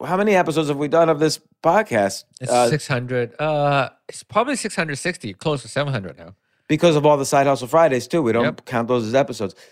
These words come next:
Speaker 1: So I could take, like, for instance, all the Side Hustle Fridays and just within the next week, um, 'cause I always already do intros of those,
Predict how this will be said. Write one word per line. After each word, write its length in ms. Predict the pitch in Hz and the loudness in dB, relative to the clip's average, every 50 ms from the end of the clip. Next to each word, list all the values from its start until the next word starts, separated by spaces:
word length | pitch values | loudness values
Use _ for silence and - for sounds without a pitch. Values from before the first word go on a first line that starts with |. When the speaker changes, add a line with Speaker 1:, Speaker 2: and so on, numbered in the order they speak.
| _ _ | _ _
Speaker 1:
So 540 | - - 156 151 147 147 147 139 123 - _ _ _ _ _ _ _ _ _ _ _ - | -4 0 2 4 4 4 2 0 -2 -6 _ _ _ _ _ _ _ _ _ _ _ 2
I 120 | 143 165 | 2 2
could 140 | 165 185 180 | 2 2 0
take, 240 | - 185 180 165 - | 0 0 0 2 2
like, 160 | 156 156 143 | 0 -2 -2
for 180 | - - 147 151 | -2 0 0 2
instance, 600 | 151 151 147 - - 139 139 135 123 - - _ _ _ _ _ _ | 2 0 -2 0 0 2 2 2 -2 -6 -12 _ _ _ _ _ _
all 160 | 131 143 151 | 2 2 2
the 100 | 147 147 | 2 -2
Side 240 | - - 151 139 139 | -2 2 2 2 2
Hustle 280 | 143 135 131 - 135 117 | 2 0 0 -2 -4 -4
Fridays 680 | - 160 156 160 165 147 127 127 123 127 127 113 - _ _ _ _ _ _ _ _ _ _ _ _ - | 0 2 4 4 4 4 4 2 2 0 -2 -4 -8 _ _ _ _ _ _ _ _ _ _ _ _ -2
and 160 | 131 123 131 | 0 0 2
just 340 | 151 165 151 - - - - _ _ _ _ - 120 - | 2 2 2 2 -4 -10 -20 _ _ _ _ -20 -20 -12
within 360 | - 120 147 147 160 165 170 | -2 -2 0 2 2 2 2
the 60 | 165 156 | 2 4
next 300 | 156 156 147 - - 120 | 2 2 2 0 -2 -2
week, 460 | 127 151 180 175 135 98 - - - _ _ _ _ _ _ _ _ _ _ _ _ _ _ | 2 4 6 6 4 2 -2 -12 -16 _ _ _ _ _ _ _ _ _ _ _ _ _ _
um, 420 | 135 131 123 123 123 120 120 120 113 | 2 2 4 4 2 0 -2 -4 -6
'cause 160 | - 120 147 | -2 2 4
I 80 | 135 | 6
always 300 | 131 135 156 165 170 156 | 6 6 4 2 2 2
already 280 | 135 143 147 131 127 160 | 2 2 2 2 2 0
do 140 | 127 123 123 | 0 0 0
intros 560 | 120 120 127 117 120 120 117 113 107 101 - | 0 -2 -2 0 0 0 0 0 -2 -4 -6
of 160 | - 127 110 | -6 -6 -2
those, 380 | 92 113 110 120 135 139 - | 0 0 2 2 0 0 -4